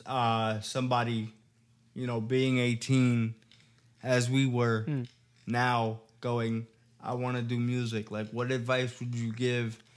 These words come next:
Speaker 1: that artist or that producer, um, now that you can give to the people? Or, yeah, just what advice would you give an artist or a producer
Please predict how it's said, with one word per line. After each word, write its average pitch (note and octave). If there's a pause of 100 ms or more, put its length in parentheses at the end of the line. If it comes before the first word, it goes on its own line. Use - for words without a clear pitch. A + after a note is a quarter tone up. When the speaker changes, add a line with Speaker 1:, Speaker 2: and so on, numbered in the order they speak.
(260)
Speaker 1:
that A#2+
artist A#2+
or A#2
that A#2+
producer, A2+ (540)
um, A2
now A2+ (1900)
that A#2 (680)
you A#2+
can A#2+
give A#2+
to B2
the A#2
people? A2+
Or, A2 (300)
yeah, E3
just C#3
what F3+
advice D#3
would C3
you C3
give B2+
an B2
artist A#2+
or A#2
a A2+
producer A2